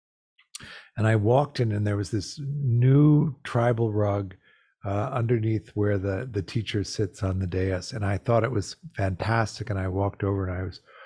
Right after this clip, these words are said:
talking about it. What I failed to notice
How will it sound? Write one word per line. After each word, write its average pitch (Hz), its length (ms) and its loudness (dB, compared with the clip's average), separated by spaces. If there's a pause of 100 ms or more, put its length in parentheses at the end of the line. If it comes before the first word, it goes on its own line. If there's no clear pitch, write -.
(240)
talking 113 340 2
about 95 200 2
it. 71 80 -2
What 131 120 2
I 127 160 4
failed 170 580 4
to 143 100 -2
notice 135 580 4